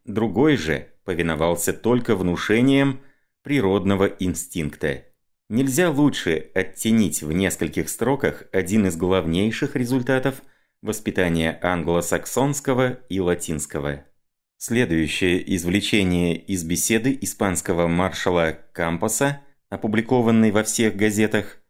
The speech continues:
очень хорошо выражает впечатление, произведенное на весь мир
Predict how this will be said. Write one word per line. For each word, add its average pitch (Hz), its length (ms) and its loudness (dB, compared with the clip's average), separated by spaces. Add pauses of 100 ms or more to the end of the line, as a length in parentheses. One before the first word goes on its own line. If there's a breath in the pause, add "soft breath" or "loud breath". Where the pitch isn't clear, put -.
(100)
очень 95 340 -2
хорошо 139 440 0
выражает 110 580 2
впечатление, 110 1000 0 (180)
произведенное 90 800 2
на 87 120 2
весь 85 300 0
мир 98 300 0